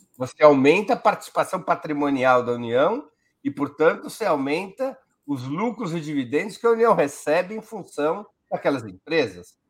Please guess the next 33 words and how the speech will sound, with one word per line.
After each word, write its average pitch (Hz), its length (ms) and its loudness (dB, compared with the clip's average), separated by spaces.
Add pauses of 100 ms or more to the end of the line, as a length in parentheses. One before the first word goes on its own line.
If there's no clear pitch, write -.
(120)
Isso - 220 -18
aqui 139 160 -10
não 202 140 -6
pode 190 240 -4
ser - 80 -16
contabilizado 120 640 -4
como 269 180 -10
gasto 127 400 -6
público, 143 380 -10
nem 202 400 2
no 294 100 -2
teto 185 560 -4 (140)
de 143 100 -8
gastos 143 400 -2
do 135 80 -10
Michel 135 380 -8
Temer 151 420 -6 (260)
era 160 180 -2
incluído. 165 580 -4 (280)
A - 140 6
proposta 220 640 2
que - 100 -18
saiu 139 260 0
do 127 80 -8
governo, 127 720 -4 (360)
é, - 360 -4
manti-, 185 640 -6 (220)
colocava 202 600 0
na 196 100 -2
regra 160 260 -2
fiscal 190 540 0
as 170 120 -2
empresas, 175 840 -10